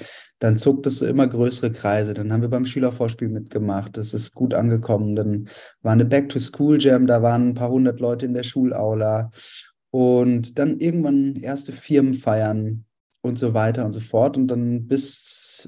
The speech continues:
sozusagen hatten wir in unseren bescheidenen Kreisen so viel Erfolg, dass wir die verrückte Idee hatten, nach dem Abitur ein Jahr lang unser Hobby sozusagen zum Beruf zu machen. Und, äh, sind dann, äh, wirklich ein Jahr lang nur mit Anders unterwegs gewesen.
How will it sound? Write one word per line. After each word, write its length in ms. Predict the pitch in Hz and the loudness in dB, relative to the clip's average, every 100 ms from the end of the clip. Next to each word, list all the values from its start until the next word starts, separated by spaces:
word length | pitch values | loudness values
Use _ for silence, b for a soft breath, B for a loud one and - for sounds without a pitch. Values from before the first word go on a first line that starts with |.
| - - - - - 80 85 | -14 -14 -16 -18 -16 -16 -14
sozusagen 440 | - 123 120 131 131 | -8 -4 2 4 4
hatten 300 | 143 160 135 | 2 0 2
wir 300 | 143 139 131 | 4 4 2
in 120 | 120 | -2
unseren 480 | 139 156 160 156 151 | -2 -2 0 -2 -4
bescheidenen 540 | 139 - 127 143 139 | -6 -4 -4 -2 -4
Kreisen 320 | - 127 135 | -4 -4 -4
so 100 | 131 | -6
viel 140 | 143 139 | -8 -6
Erfolg, 380 | 120 123 131 139 | -4 0 0 0
dass 200 | 127 135 | -6 -2
wir 260 | 135 135 | 0 0
die 120 | 127 | -2
verrückte 380 | 123 123 139 139 | -2 -2 -2 -4
Idee 240 | - 131 131 | -4 -2 -2
hatten, 240 | 127 117 | -2 -2
nach 180 | 113 127 | -2 -4
dem 180 | 117 113 | -8 -6
Abitur 600 | 110 113 - 139 156 170 b b b b - | -4 -4 2 6 4 2 b b b b -4
ein 240 | 113 131 | 2 4
Jahr 140 | 127 | 4
lang 320 | 123 120 120 113 | 2 2 0 0
unser 320 | 113 117 110 | 0 -2 -2
Hobby 240 | 123 127 | -2 -4
sozusagen 520 | 117 117 - 117 113 | -6 -8 -4 -2 0
zum 160 | 113 120 | 0 -2
Beruf 280 | 110 113 123 | -2 -4 -6
zu 160 | - | -4
machen. 500 | 104 92 - - - _ b b b b _ | -4 -2 -4 -6 -10 _ b b b b _
Und, 520 | - 113 113 110 110 - | 0 4 4 4 0 -6
äh, 220 | 113 107 | -2 0
sind 220 | 107 113 113 | 0 0 2
dann, 600 | 113 120 120 120 117 _ | 2 2 0 -2 -8 _
äh, 280 | - 110 113 | -8 -4 -4
wirklich 300 | 117 120 - | -4 -6 -4
ein 160 | 117 123 | 0 0
Jahr 100 | 117 | 2
lang 220 | 117 120 | 2 2
nur 140 | 120 | 2
mit 160 | 127 120 | 0 -2
Anders 260 | 113 110 | -4 -4
unterwegs 340 | - 92 101 113 | -6 -8 -10 -8
gewesen. 460 | 104 98 98 107 | -8 -8 -10 -12